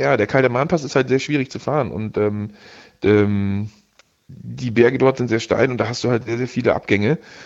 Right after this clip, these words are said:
ähm, Murenabgänge und, und Erdrutsche.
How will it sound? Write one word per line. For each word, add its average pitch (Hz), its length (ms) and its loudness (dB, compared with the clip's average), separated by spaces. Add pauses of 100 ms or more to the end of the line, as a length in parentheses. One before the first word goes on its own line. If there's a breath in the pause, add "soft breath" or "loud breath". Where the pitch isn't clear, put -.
(240 loud breath)
ähm, 107 680 0 (120)
Murenabgänge 117 840 2
und, 101 300 -2
und 101 240 -4
Erdrutsche. 131 560 0